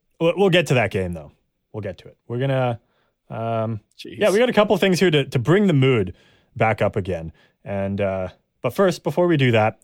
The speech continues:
Speaker 1: we're gonna
Speaker 2: Uh, sorry, I was gonna, uh, sorry, I have one more
Speaker 1: Yeah.
Speaker 2: note here.
Speaker 1: Oh, yeah, go for it.
Speaker 2: Uh, I have, I have the note here, no more throwing away tape. Normally, this is a game that, you know,
Speaker 1: Mm-hmm.
Speaker 2: we look at for a split second. We just go, "Yeah, you know what? Like, just throw that away."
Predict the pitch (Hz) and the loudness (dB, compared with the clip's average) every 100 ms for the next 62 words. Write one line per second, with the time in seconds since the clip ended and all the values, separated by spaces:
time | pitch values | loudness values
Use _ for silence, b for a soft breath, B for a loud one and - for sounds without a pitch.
0 | - 135 143 139 160 143 165 135 156 165 | -4 2 4 4 4 4 2 4 0 0
1 | 170 165 160 - 160 117 123 117 127 156 | 0 0 0 -2 0 2 -2 0 0 2
2 | 160 151 135 117 127 131 - _ _ _ | 2 0 0 -2 -4 -6 -8 _ _ _
3 | 175 156 104 - - - - _ _ _ | 2 2 2 -4 -14 -12 -16 _ _ _
4 | _ _ 117 123 120 117 113 117 120 _ | _ _ -4 -2 -2 -2 -4 -4 -8 _
5 | - 135 127 139 127 143 139 160 156 143 | -10 -6 -2 -4 -4 -8 0 0 0 -2
6 | 135 127 135 131 143 131 139 139 135 131 | -2 0 0 -2 -6 -4 -2 0 0 -2
7 | - 123 120 113 110 107 110 76 _ _ | -4 -6 -6 -6 -8 -8 -10 -12 _ _
8 | - 165 170 190 175 160 160 151 135 135 | -6 0 2 2 2 -2 -4 -4 -2 -2
9 | 143 123 - 131 113 110 101 147 127 110 | -4 -6 -8 -10 -8 -8 -4 -2 -2 -4
10 | 135 117 113 - _ - 139 113 - 139 | -4 -4 -6 -10 _ -8 -6 -6 -4 -6
11 | 135 113 123 117 113 - 127 120 123 180 | -4 -6 -6 -10 -12 -12 -12 -6 -2 0
12 | 180 170 165 165 143 127 _ _ _ _ | 2 2 2 2 0 -6 _ _ _ _
13 | _ _ _ _ _ _ - 131 - - | _ _ _ _ _ _ -20 -20 -10 2
14 | 165 151 127 101 85 | 4 4 2 -2 -10